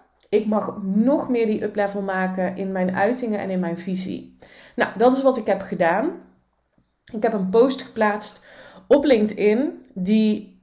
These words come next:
voor nogal wat opschudding heeft gezorgd. En als je mij volgt op Instagram, dan heb je dat voorbij zien komen. Het ging over een, ehm, situatie die ik heb, ehm,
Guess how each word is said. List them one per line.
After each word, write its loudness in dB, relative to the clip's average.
voor 0
nogal 2
wat 0
opschudding -6
heeft -8
gezorgd. -4
En 0
als 0
je -4
mij 4
volgt 2
op -8
Instagram, -2
dan -2
heb -2
je -6
dat 0
voorbij 2
zien 0
komen. 0
Het -8
ging 4
over 2
een, 0
ehm, 2
situatie 2
die -2
ik -10
heb, -8
ehm, -10